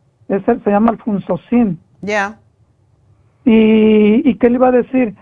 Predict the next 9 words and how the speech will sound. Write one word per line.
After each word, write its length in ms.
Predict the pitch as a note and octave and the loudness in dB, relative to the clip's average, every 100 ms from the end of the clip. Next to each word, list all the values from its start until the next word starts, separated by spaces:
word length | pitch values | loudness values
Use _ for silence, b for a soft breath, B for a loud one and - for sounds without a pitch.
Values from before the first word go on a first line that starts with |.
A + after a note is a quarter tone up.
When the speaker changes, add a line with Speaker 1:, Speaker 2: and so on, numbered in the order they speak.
| b _ F#4 D#4 | b _ -20 -8
Speaker 1:
Porque 280 | G#3+ G3 G3 | -6 -4 -4
fui 140 | - | -2
a 40 | A#3 | -2
su 100 | C4 | -2
tienda 640 | A#3 C4 C4 B3 A3+ A3+ A#3 - | -4 -2 0 2 2 0 0 -6
y 120 | G3 | -8
compré 600 | G#3 F3+ - G#3+ G#3+ A#3 | -6 -8 -6 -4 -2 -2
el 80 | F#3+ | -2
Licoplex 600 | F#3 F#3 F3 G#3+ B3 C#4+ | -4 -6 -6 -2 -2 -2